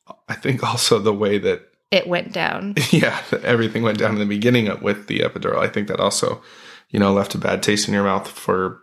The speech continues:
Speaker 1: wanting to do another one further down the line.
Speaker 2: Right.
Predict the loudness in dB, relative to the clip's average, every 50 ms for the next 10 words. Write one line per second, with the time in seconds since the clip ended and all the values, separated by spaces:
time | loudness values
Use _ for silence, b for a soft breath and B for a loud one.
0 | _ -6 0 0 2 2 2 0 0 0 0 0 0 0 0 0 0 0 0 0
1 | -2 -4 -6 -10 -10 -4 0 0 2 2 0 -2 -2 -4 -8 -8 -8 -8 -8 -10
2 | -12 -10 -2 0 2 2 2 -2 -6